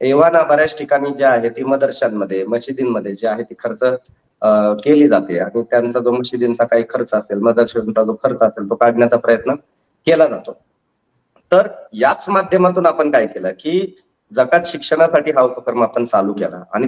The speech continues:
ती रक्कम जी आहे ती जकातसाठी वापरण्याचा प्रयत्न केला. त्याच्या माध्यमातून आपण वेगवेगळ्या ठिकाणी, अ, जे, अ, गोरगरीब गरजू विद्यार्थी आहेत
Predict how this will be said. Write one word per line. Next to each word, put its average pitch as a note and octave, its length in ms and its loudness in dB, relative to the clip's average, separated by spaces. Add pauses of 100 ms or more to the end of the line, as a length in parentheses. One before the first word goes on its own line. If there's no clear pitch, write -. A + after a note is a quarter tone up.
ती D#3 100 0
रक्कम C#3+ 360 0
जी C3+ 60 0
आहे B2+ 120 0
ती C3 120 -8
जकातसाठी A#2+ 500 -2
वापरण्याचा G#2 500 0
प्रयत्न F2+ 380 -4
केला. F2 200 -8 (460)
त्याच्या C3+ 240 4
माध्यमातून D3 560 2 (120)
आपण C#3 220 0
वेगवेगळ्या C#3+ 540 2
ठिकाणी, D3 540 -2 (560)
अ, A2+ 420 2
जे, C#3+ 520 2 (140)
अ, G2+ 40 0 (520)
गोरगरीब D3 580 0
गरजू C#3+ 300 2
विद्यार्थी A#2+ 460 0
आहेत F2+ 140 -2